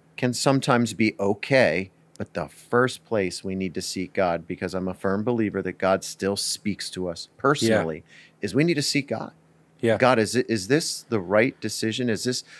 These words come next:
Speaker 1: the right person to date? Is this the right job to take? Is this the right place?" In all things, we're to seek God.
Speaker 2: Yeah.
Speaker 1: And it's so cool to see David start to do that again.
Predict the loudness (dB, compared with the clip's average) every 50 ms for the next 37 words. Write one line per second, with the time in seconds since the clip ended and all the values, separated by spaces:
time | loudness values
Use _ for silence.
0 | -20 _ -4 -4 0 4 4 4 4 2 -2 _ _ 0 2 2 2 2 2 -2
1 | -2 -2 -2 -6 -4 2 2 2 2 2 0 -2 -4 -6 -6 -2 -2 -2 -2 -2
2 | -2 0 4 4 4 4 4 -2 -8 0 4 4 6 6 4 2 0 -8 -12 -10
3 | -6 -6 -6 -6 -6 -8 -10 -8 -6 -8 -8 -6 -6 -2 2 2 2 2 0 _
4 | _ -2 0 0 0 -2 -6 -4 -2 0 0 0 0 4 4 6 6 6 4 4
5 | -2 -6 -6 -4 -8 -12 -14 -14 -16 -18 _ _ _ _ _ _ _ -12 -4 -2
6 | -2 -2 -2 -2 -4 -2 -2 -2 -4 -4 -4 -4 -2 -2 -2 -6 -8 _ _ -6
7 | -4 -2 2 4 4 4 4 2 0 4 6 6 4 4 4 4 6 6 8 6
8 | 4 2 0 -2 0 2 2 2 4 2 -2 -4 -4 -6 -6 -2 0 0 0 -2
9 | -4 -8 -12 -12 -10 -6 -6 -6 -4 -4 -6 -6 -6 -6 -10 -12 -10 -10 -10 -10
10 | -10 -12 -14